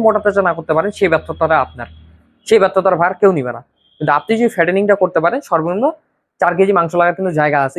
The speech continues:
ইনশাল্লাহ জায়গা আছে, যদি আল্লাহর রহমত থাকে আর আপনি যদি ভালোভাবে যদি টেক কেয়ার করতে পারেন, চার মণ মাংস এই ধরনের গাভীতে লাগবে। এখন চার মণ মাংস তুললে এক লক্ষ টাকার নিচে বাংলাদেশে কোথাও কিন্তু চার মণ মাংসের গাভী আপনি পাবেন না, কারণ চার মণ মাংসের গাভী এক লক্ষ টাকা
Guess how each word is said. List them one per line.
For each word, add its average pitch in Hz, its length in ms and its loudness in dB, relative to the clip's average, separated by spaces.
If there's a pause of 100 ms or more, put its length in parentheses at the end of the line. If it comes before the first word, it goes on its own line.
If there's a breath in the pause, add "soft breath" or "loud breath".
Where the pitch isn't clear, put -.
ইনশাল্লাহ 131 420 -4
জায়গা 208 240 4 (100)
আছে, 147 160 -14 (380)
যদি 143 180 -6
আল্লাহর 160 320 0
রহমত 175 300 -2
থাকে 185 140 -4 (120)
আর 139 140 0
আপনি - 240 -10
যদি 156 200 -6
ভালোভাবে 147 380 0
যদি 160 160 0
টেক 151 120 -6
কেয়ার 160 200 -2
করতে 160 180 -2
পারেন, 202 160 0 (380)
চার 196 120 2
মণ 196 180 0
মাংস 202 220 -2
এই 175 80 2
ধরনের 170 220 2
গাভীতে 165 280 -2
লাগবে। 127 180 -4
এখন 135 200 -6
চার 156 120 0
মণ 180 160 -4
মাংস 175 140 -6 (100)
তুললে 190 200 -2 (580)
এক 208 180 0
লক্ষ 214 140 0 (120)
টাকার 202 180 0 (100)
নিচে 202 180 -2 (220)
বাংলাদেশে 160 360 -2
কোথাও 156 180 0
কিন্তু 170 180 -8
চার 147 140 0
মণ 143 160 -6
মাংসের 143 300 -8
গাভী 131 240 -6
আপনি 127 220 -18
পাবেন 120 220 -10
না, 131 60 -20 (680)
কারণ 196 180 2 (300)
চার 208 140 2
মণ 214 140 0 (100)
মাংসের 202 340 0
গাভী 190 220 0
এক - 100 -20
লক্ষ 180 140 -4 (100)
টাকা 180 120 -2